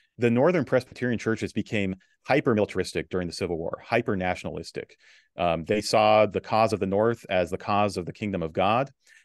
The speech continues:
And this rubbed him the wrong way as well, that this was a little too much giving into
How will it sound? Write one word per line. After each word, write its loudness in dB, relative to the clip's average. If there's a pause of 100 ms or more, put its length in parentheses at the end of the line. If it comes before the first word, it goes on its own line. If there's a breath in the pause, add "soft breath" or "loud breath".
(140 soft breath)
And 2
this 2
rubbed 4
him -2
the 0
wrong 2
way 2
as -8
well, -2
that -4
this -4
was -4
a -2
little 0
too -4
much -4
giving -2
into -4